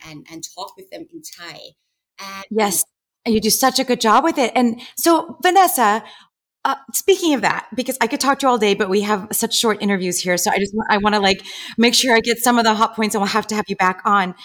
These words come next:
Speaker 2: But I, I'm curious if you would share, because I, you showed me in such a beautiful way and, like, a real thorough way,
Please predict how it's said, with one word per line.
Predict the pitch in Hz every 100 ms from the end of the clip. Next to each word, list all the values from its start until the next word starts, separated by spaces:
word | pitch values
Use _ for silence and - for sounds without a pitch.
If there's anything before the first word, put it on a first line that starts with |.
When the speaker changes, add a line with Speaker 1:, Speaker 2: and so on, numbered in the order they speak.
| - - -
Speaker 2:
But | 254 254
I, | 254
I'm | 262 269 254
curious | - 330 370 403 -
if | - -
you | 262
would | 269 226
share, | - - 262 247 196 175 190
because | 226 254 233
I, | 233 262 -
you | 254 311
showed | - - 240 247
me | 196 180 -
in | 175
such | 247
a | 214
beautiful | 208 208 208 190
way | 185 180 175
and, | 170
like, | 170
a | 175
real | 170 185
thorough | - 208 208 190
way, | 180 170 175